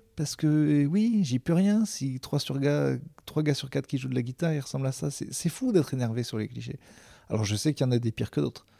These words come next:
Et qu'évidemment, euh, jouer de la guitare, c'est pas pareil que des clichés abusés.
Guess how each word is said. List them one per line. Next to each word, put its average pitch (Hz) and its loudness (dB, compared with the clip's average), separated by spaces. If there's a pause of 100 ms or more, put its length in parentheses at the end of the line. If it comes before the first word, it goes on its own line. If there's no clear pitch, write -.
(560)
Et 110 -8
qu'évidemment, 113 2
euh, 120 2
jouer 113 -2
de 117 -4
la 113 0
guitare, 135 0
c'est 131 -12
pas 131 -4
pareil 123 0
que 113 0
des 107 -2
clichés 120 -2
abusés. 110 4